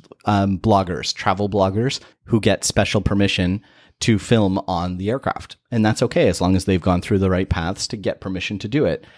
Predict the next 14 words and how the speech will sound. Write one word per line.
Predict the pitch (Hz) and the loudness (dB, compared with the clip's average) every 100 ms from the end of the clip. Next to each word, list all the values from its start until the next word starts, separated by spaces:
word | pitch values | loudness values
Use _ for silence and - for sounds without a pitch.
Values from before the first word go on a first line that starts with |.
| - _ | -20 _
But | - 104 | -2 0
for | - | 0
someone | 104 101 107 117 | 0 2 2 2
to | 107 | 0
randomly | 90 92 104 110 | 2 4 4 4
sneakily | 104 - 101 95 104 101 | 2 0 0 2 2 2
grab | 92 87 92 | 2 2 2
their | 98 90 | 2 0
phone | - 82 87 110 | 2 2 4 4
and | 90 | 2
start | - - 92 | 0 0 -2
filming | - 90 92 95 | 0 0 2 2
me | 101 | 2
because | 98 87 92 90 - | 0 -2 -2 -2 -4